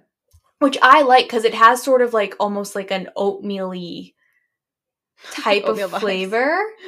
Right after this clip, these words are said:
Speaker 1: But I'm not, like, mad about it. I don't mean that to, like,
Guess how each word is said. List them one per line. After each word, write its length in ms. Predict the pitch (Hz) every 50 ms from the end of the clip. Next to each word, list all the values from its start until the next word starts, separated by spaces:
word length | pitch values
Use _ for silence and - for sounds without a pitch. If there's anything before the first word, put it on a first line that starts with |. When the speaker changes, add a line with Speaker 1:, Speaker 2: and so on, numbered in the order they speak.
| 359 311 - _ _ _
Speaker 1:
But 120 | - 294 294
I'm 140 | 294 277 277
not, 220 | 285 320 339 294
like, 260 | 320 311 - - -
mad 400 | 196 214 202 190 180 185 196 196
about 280 | - - - - - -
it. 240 | - - - - _ -
I 80 | - 208
don't 160 | 214 220 220
mean 160 | 214 208 208
that 240 | 202 202 190 190 -
to, 80 | - 196
like, 220 | 185 170 170